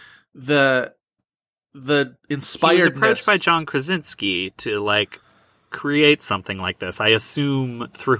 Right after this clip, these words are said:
Speaker 2: involvement of Away We Go. You didn't talk about Away We Go's relationship to this movie, but it is there.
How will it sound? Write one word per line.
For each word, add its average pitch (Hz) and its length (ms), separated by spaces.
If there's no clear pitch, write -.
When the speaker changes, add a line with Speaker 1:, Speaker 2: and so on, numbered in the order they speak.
Speaker 2:
involvement 113 580
of 104 140
Away 98 280
We 98 180
Go. 98 380
You 123 140
didn't 165 200
talk 135 200
about 120 180
Away 107 200
We 101 120
Go's 107 420
relationship 95 680
to 101 100
this 95 240
movie, 98 300
but 90 180
it 87 120
is 95 160
there. 90 440